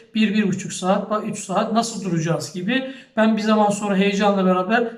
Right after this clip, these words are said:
nefes almakta zorlanırım gibi endişeler de başladı. O tarihte, e, sınıfların camları da açılabilir, yaz ayıdır, güzel bir tarihtir.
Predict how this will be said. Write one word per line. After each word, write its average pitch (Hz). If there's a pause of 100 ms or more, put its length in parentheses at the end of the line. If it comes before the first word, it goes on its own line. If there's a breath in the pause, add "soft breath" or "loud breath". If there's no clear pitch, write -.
nefes 220
almakta 190
zorlanırım 208
gibi 226
endişeler 196
de 240
başladı. 202 (440 loud breath)
O 247
tarihte, 226 (100)
e, 190
sınıfların 214
camları 202
da 190
açılabilir, 185
yaz 196
ayıdır, 151
güzel 180
bir 143
tarihtir. 190